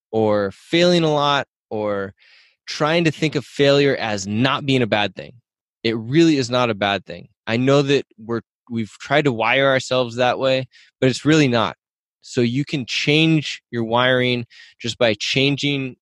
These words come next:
how it makes you feel. When you think of something that you're gonna fail at and you get that feeling inside you, like, "Oh, I don't like that feeling," try and drop it, okay? And what I mean is, like, when that feel comes, feeling comes in, tell yourself, "Oh, I,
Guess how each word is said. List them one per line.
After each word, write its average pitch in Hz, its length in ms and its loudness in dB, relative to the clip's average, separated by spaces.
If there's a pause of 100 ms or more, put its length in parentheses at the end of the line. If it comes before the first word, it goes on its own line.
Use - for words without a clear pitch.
how 135 340 0
it 139 60 0
makes 135 260 -2
you 110 80 -6
feel. 123 480 0
When 123 160 -4
you 120 60 -2
think - 380 0
of 170 120 0
something 143 400 -2
that 127 60 -2
you're 120 120 -2
gonna 123 140 0
fail 120 380 2
at 151 240 2
and 120 100 -4
you 110 80 -4
get 131 120 -2
that 104 160 -2 (100)
feeling 160 580 -2 (140)
inside 120 400 -4
you, 139 160 0
like, 107 320 0
"Oh, 113 120 -12
I 95 120 -12
don't 95 180 -10
like 98 200 -14
that 90 140 -6
feeling," 101 360 -6 (720)
try 135 280 0
and 170 200 4
drop 107 460 -2
it, - 100 -12 (420)
okay? 110 360 -2
And 120 100 -2
what 131 120 4
I 131 80 4
mean 147 260 4
is, 110 120 0
like, 110 160 2
when 120 120 0
that 117 100 0
feel 156 280 0
comes, 139 340 -2 (100)
feeling 160 320 0
comes 143 240 -2
in, 127 100 -2
tell 131 180 2
yourself, 127 340 0
"Oh, 143 160 0
I, 110 160 2